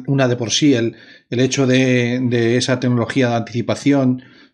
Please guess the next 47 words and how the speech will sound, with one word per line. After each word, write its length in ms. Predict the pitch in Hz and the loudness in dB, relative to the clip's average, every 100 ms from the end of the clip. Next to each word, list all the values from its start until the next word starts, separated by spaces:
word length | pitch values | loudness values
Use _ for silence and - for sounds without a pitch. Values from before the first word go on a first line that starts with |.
| _ | _
para 160 | 107 | -2
algo 180 | 117 120 | 0 0
tan, 480 | 120 113 117 110 104 | -2 -2 -2 -2 -6
tan, 280 | 104 104 104 | -6 -6 -4
tan 160 | 101 110 | -4 -6
importante 480 | 104 107 131 131 | -6 -4 -4 -4
como 160 | - 104 | -4 -4
es 80 | 101 | -4
la 80 | 107 | -4
detección 460 | 107 104 123 117 | -6 -8 -6 -4
de, 420 | 110 110 107 107 | -2 -4 -2 -4
de 140 | 107 104 | -4 -6
la 80 | 101 | -6
caída 200 | 113 113 | -4 -2
de 40 | |
un 160 | 117 120 | -2 -2
rayo, 400 | 127 139 160 - _ - - - _ | -2 -2 -6 -12 _ -20 -20 -20 _
y 120 | 135 | -2
por 140 | 123 | -2
otro 200 | 110 123 | -4 -2
lado, 300 | 113 123 139 | 0 2 2
que 180 | 143 113 | 0 -4
es 100 | 117 | -2
la, 220 | 127 120 | 0 0
la 160 | 104 104 | 0 -2
migración 500 | 107 107 101 - 123 | -2 -2 -4 -2 0
de 60 | 120 | 0
un 100 | 120 | 0
proyecto 680 | 123 117 117 127 120 120 113 | -2 -2 -2 0 0 0 -2
cerrado 560 | 131 117 127 139 160 156 - - _ | -4 0 0 0 -2 -6 -20 -20 _
a 200 | 120 110 | -4 -2
intentar, 760 | 117 120 113 127 127 123 123 117 | -2 -2 -2 0 2 2 0 -2
mm, 460 | 120 113 113 120 | -4 -4 -4 -6
descomponerlo 720 | 120 123 131 120 117 117 120 131 | -4 -4 -2 -2 -2 -2 0 0
y 260 | 135 127 | 2 0
convertirlo 540 | 113 117 110 - 120 110 | 0 -2 -2 -2 -4 -2
en 80 | 110 | -2
algo 120 | 107 | 0
abierto 440 | 101 127 127 165 - | 0 0 0 -4 -4
hasta 240 | 98 - | -12 -8
donde 240 | 98 95 | -8 -8
se 100 | 87 | -10
pueda. 220 | 90 135 131 | -6 -4 -4
Me 120 | 90 | -6
parece 440 | 85 90 - 131 | -8 -8 -6 -6
una 180 | 113 95 | -4 -6
idea 380 | 90 92 92 | -8 -8 -10